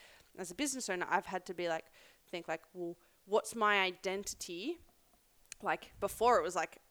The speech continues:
"I'm a fitness coach," like, kind of thing. But now it's like, "Well,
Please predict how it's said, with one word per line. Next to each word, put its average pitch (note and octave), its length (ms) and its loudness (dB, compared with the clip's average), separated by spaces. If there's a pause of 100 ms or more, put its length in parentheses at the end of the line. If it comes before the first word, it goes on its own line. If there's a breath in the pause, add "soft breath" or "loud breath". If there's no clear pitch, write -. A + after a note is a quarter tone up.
"I'm E3+ 120 -2
a C3 60 -8
fitness - 400 -6
coach," - 400 -6
like, B2+ 180 -6
kind C3+ 220 -6
of B2+ 60 -12
thing. G3 260 -6
But - 160 -4
now F3+ 560 0
it's - 200 -6
like, E3 200 -2
"Well, E3 180 -10